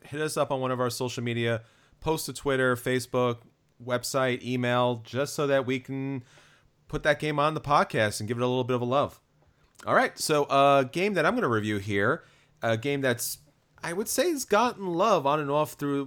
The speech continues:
the many, many years, is Downforce by Rob Daviau, Justin Jacobson, and especially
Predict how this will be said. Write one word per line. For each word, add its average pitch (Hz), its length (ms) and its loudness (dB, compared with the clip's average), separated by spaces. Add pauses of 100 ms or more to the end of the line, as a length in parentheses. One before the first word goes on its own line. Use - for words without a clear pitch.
the 127 100 -4
many, 170 280 -2
many 127 200 -2
years, 101 500 -2
is 123 300 -2
Downforce 107 1040 -2
by 110 240 4
Rob 117 340 2
Daviau, 107 520 0
Justin 110 460 -4
Jacobson, 104 640 -4
and 104 220 -6
especially 110 680 -4